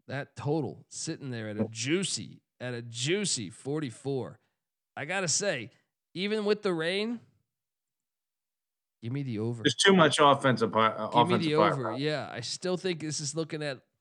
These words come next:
Speaker 1: you know, to me, like, a, uh, thirty-one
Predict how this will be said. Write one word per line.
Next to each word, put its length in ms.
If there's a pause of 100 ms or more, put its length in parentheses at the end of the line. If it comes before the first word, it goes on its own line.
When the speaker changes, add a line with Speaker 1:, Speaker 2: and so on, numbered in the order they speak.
(380)
Speaker 1:
you 120
know, 320 (360)
to 80
me, 160
like, 260
a, 260
uh, 260 (320)
thirty-one 1000